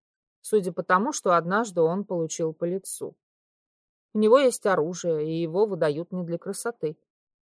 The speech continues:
Всё это собирается в груди клубком чувств,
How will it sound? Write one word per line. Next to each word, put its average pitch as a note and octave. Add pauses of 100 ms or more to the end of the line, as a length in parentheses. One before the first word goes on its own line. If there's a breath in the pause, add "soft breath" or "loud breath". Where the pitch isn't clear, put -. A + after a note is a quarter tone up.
(640)
Всё D4+
это B3+
собирается G3+
в D#3+
груди F3
клубком E3+
чувств, -